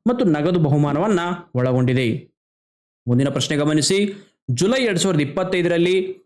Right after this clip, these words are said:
ಎಪ್ಪತ್ತೈದು ಸಣ್ಣ ನದಿಗಳು ಮತ್ತು ಉಪನದಿಗಳನ್ನ ಪುನರುಜ್ಜೀವನಗೊಳಿಸುವ ಅಭಿಯಾನವನ್ನ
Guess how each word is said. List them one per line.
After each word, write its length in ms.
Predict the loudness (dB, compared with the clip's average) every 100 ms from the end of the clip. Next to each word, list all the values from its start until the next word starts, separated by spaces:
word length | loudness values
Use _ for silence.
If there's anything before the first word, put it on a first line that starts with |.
| _ -4
ಎಪ್ಪತ್ತೈದು 640 | -4 -2 -4 -2 0 2 0
ಸಣ್ಣ 260 | 0 0
ನದಿಗಳು 460 | 0 2 2 2 2
ಮತ್ತು 240 | 2 0
ಉಪನದಿಗಳನ್ನ 720 | 0 0 0 0 0 0 0
ಪುನರುಜ್ಜೀವನಗೊಳಿಸುವ 1200 | -2 0 0 2 4 4 4 2 2 2 2 2 0
ಅಭಿಯಾನವನ್ನ 720 | 0 0 0 0 0 0